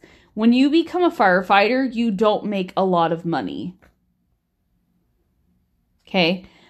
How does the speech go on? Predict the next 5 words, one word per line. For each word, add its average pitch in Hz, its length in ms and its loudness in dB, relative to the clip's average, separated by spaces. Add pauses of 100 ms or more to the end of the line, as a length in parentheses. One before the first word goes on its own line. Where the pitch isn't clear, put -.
(160)
I'm 208 540 -2 (960)
literally 247 840 2 (1600)
have 190 320 0
to 220 120 0
live 196 540 -4